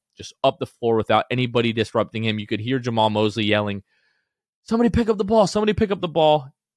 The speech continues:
Devin Booker just dribbles into a pull-up three, uh, for his first field goal of the night. And that's when I felt, "Okay, this guy's gonna start to get it going and just destroy the Magic." But luckily, Luke, he did not. Again, Chuma Okeke, uh, as well as a,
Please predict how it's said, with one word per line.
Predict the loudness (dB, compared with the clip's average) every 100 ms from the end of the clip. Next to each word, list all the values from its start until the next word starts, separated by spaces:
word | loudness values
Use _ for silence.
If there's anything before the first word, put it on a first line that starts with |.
| _ _ -4
Devin | -4 -2
Booker | -2 -2 -4
just | -2 -6 -4
dribbles | -4 -2 -2 -4
into | -6 -8 -6 -6 -8
a | -10
pull-up | -6 -2 -2 -4
three, | -10 -6 -4 -4 -8 _ _ _
uh, | -14
for | -8 -4
his | -4 -4
first | -6 -6
field | -4 -6 -4
goal | -4
of | -4
the | -4
night. | -4 -4 -6 _ _ -8
And | -4
that's | -4 -4
when | -4
I | -4
felt, | 0 2 2 -2
"Okay, | -6 -4 -2
this | -2
guy's | -2 -2 -4 -8
gonna | -10 -6
start | -6 -6
to | -6
get | -6
it | -6
going | -4 -2 -4 -6 -14 _ _ -10
and | -8 -6 -6
just | -10 -10 -14
destroy | -8 0 0
the | 0
Magic." | -2 -2 -6 -10
But | -4
luckily, | -2 -2 -2 -2 -2 -6 _
Luke, | -4 -4 -4 _ _
he | -6
did | -4 -2
not. | 0 0 -2
Again, | -6 -6
Chuma | -6 -6 -4 -4
Okeke, | -4 -6 -6 -4 -6 -6 _ _ _
uh, | -6
as | -4 0
well | 2 2
as |
a, | 2